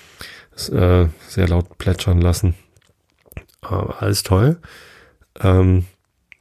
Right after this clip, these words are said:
dann werden wir in unser Zimmer geschickt, Zimmer fünfhundertvierzig. Wollte ich, sag ich extra dazu, weil wenn ihr jemals in dieses Hotel kommt,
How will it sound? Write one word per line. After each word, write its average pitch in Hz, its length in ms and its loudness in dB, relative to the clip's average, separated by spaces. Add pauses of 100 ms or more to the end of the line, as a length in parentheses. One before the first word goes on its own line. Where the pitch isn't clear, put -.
dann 90 220 0
werden 90 160 2
wir 92 60 4
in 98 40 0
unser 87 200 0
Zimmer 127 280 -2
geschickt, 131 360 -6
Zimmer 92 400 -2
fünfhundertvierzig. 117 1160 -4 (1080)
Wollte 107 200 -4
ich, 107 60 -8 (100)
sag 98 200 0
ich 113 80 -6
extra 95 200 -4
dazu, 107 460 0
weil 95 280 0
wenn 92 120 0
ihr 95 120 2
jemals 101 340 0
in 92 80 -4
dieses 95 280 -8
Hotel 98 320 0
kommt, 85 480 -2